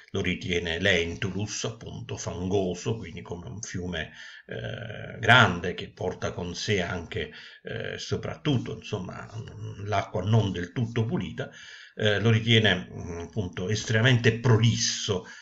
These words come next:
eh, nel suo modo di esprimersi e soprattutto, ehm, mette in evidenza la scarsa cura,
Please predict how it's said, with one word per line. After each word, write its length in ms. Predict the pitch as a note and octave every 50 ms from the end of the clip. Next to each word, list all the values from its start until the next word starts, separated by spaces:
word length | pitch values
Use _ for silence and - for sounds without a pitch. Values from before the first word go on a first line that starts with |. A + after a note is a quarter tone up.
| - - - - -
eh, 300 | - G#2+ G#2 G2 F#2+ F2+
nel 480 | F2+ F#2+ F#2 F2+ F2 E2+ E2+ E2+ F2 E2+
suo 240 | - - - A#2 G2+
modo 580 | F#2 F#2 F#2 F2+ F#2 F2+ E2 D#2+ D#2 D#2 - - -
di 160 | F2+ F#2 A#2+
esprimersi 920 | D3 - - - - - - - A#2+ B2 A#2 - - - C#3+ D3 - - - - _ - - - - _ -
e 180 | - F3 -
soprattutto, 1080 | - - F#3 F3+ G#3 G3 F3+ - - - A2+ - - - _ - - A#2+ A2+ - A#2 A2+
ehm, 720 | G#2+ G2 F#2+ F2+ F#2 F#2+ F#2+ F#2 F2 E2+ E2+ E2+ - F#2 G2 F#2+
mette 240 | C#3+ F3+ - - A2+
in 80 | G#2+ C#3
evidenza 640 | D3+ C#3 G2 F2+ G2+ B2+ C3 A#2 - B2+ A2 - -
la 120 | - G2 F#2
scarsa 840 | - - - - - - F3+ C3+ G2 F2+ F2+ - - - C#3 A#2+ -
cura, 420 | G#2 F2 D#2+ E2+ F2 G2 G#2+ A2